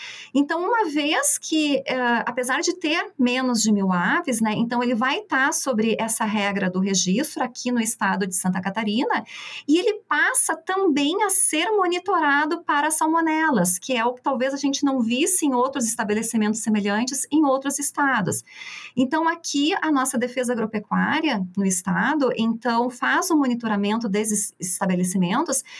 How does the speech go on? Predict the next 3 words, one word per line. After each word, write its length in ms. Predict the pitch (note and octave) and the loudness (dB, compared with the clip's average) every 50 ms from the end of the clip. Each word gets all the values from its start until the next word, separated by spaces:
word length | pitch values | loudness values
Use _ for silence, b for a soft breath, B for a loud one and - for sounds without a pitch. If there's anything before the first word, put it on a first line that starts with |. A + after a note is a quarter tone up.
| B B B B | B B B B
especificamente 1040 | - C#4+ - - D#4+ D#4 - F4 - B4 C5 - G#4+ F4 C#4+ C4+ C4+ D4+ D#4 - D#4 | -2 -2 0 0 -2 0 0 -2 -2 -2 -2 0 2 2 2 2 2 0 0 -2 -4
pra 240 | - - D4+ D#4+ F#4 | -2 -2 0 0 0
salmonela 680 | - - - A4 G#4 F#4+ D#4+ C#4+ B3+ A#3+ A#3 A3 - | 0 0 0 2 2 4 4 4 4 4 2 0 -2